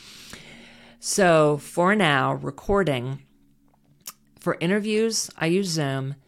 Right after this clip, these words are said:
And for solo episodes, Adobe Audition or Descript, I'm gonna recommend Descript for you because you can do video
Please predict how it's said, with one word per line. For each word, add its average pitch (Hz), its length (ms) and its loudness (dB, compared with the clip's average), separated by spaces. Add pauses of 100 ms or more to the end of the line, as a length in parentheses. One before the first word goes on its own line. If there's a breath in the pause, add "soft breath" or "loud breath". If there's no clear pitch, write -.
(460 soft breath)
And 147 300 -2
for 139 640 0
solo 196 500 0
episodes, 143 960 -2 (260 soft breath)
Adobe 165 440 0
Audition 160 520 -2
or 143 200 -6
Descript, 139 720 -6
I'm 156 200 -2
gonna 190 160 0
recommend 165 480 -2
Descript - 540 -8
for - 240 -8
you 78 240 -10 (640 loud breath)
because 151 460 -2
you 147 60 -2
can 143 180 -8
do 131 180 -4
video 175 800 0